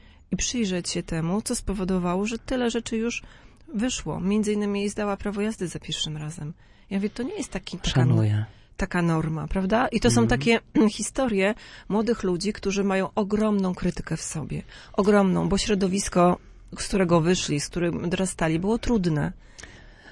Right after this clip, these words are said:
Speaker 2: No tak, tylko że ja też patrzę, wiesz, na to nasze pokolenie. My nie zostaliśmy wyposażeni w pewne kompetencje, tak?
Speaker 1: Tak, ale zawsze jest czas, żeby usiąść
Speaker 2: Mhm.
Speaker 1: z kimś,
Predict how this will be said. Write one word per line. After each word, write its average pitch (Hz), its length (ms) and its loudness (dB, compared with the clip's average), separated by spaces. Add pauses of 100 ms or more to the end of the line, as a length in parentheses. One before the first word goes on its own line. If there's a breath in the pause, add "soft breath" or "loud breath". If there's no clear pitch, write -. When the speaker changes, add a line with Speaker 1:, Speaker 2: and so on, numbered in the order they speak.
(100)
Speaker 2:
No 170 120 4
tak, 139 360 2
tylko 135 300 0
że 143 100 4
ja 170 120 4
też - 160 -2
patrzę, 185 340 0
wiesz, 165 300 2
na 143 160 4
to 151 140 0
nasze 170 380 2
pokolenie. 113 560 0
My 131 120 4
nie 175 160 4
zostaliśmy 180 600 0
wyposażeni 113 600 0
w - 60 -6
pewne 113 260 -2
kompetencje, 113 800 0
tak? 131 320 -2
Speaker 1:
Tak, 233 240 -2
ale 208 180 6
zawsze 240 320 2
jest 220 220 0
czas, 190 340 0
żeby 180 340 0
usiąść - 800 -2
Speaker 2:
Mhm. 135 260 2
Speaker 1:
z 131 120 -2
kimś, 202 500 0